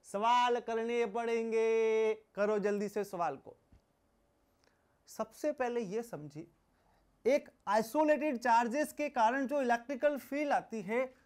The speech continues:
यहाँ विद्युत क्षेत्र आता है, वो कितना आता है? वो हमारे पास में आता है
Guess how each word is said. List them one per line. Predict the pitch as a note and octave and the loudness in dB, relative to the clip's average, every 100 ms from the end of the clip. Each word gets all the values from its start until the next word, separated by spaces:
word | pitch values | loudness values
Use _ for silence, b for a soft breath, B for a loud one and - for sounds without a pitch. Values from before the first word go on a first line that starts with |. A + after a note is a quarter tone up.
| b D3 | b -8
यहाँ | G#3 A#3 | -4 -2
विद्युत | F#3+ G3 C#4 C4+ | -2 -2 -4 -4
क्षेत्र | - A#3 A#3 C#4 | -6 -6 -4 -4
आता | A3+ - G3+ | -4 -4 -6
है, | G3 A#3+ C4 | -2 0 0
वो | D#3+ E3+ A#3+ | -2 -4 -4
कितना | F3 - C3 B2+ | -8 -14 -14 -14
आता | B2 A#2 - - | -18 -20 -20 -20
है? | C#3 - _ b b b b - | -20 -20 _ b b b b -20
वो | A#2 E3+ B3 | -6 -2 0
हमारे | A#3 A#3+ B3 A#3+ | -2 -2 -2 -4
पास | A#3 A3+ A3+ | -6 -10 -8
में | A3 | -8
आता | G3 G#3+ | -8 -8
है | F#3 G#3+ | -8 -8